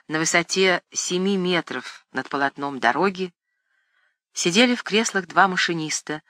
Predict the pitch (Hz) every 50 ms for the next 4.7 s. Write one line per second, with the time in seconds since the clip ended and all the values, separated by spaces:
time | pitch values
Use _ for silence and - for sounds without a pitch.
0 | _ - - - _ 143 147 151 143 143 156 147 160 175 180 175 165 160 151 143
1 | 139 131 - - 190 214 - - 202 190 180 175 156 151 147 143 139 156 160 170
2 | 165 156 143 - - 131 127 _ - - _ - 190 214 226 214 _ _ _ -
3 | - - - _ _ 170 165 147 - - _ - 165 185 190 180 175 170 170 156
4 | 160 151 143 135 147 151 - - 151 151 151 151 -